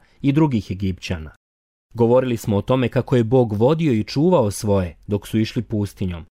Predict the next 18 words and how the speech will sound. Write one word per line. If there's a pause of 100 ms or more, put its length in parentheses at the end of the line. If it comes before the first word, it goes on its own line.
(240)
kako
ih
je
doveo
do
same
granice
Kanana,
do
obećane
zemlje
koju
je
pokazao
Abrahamu
vjekovima
ranije. (960)
Ali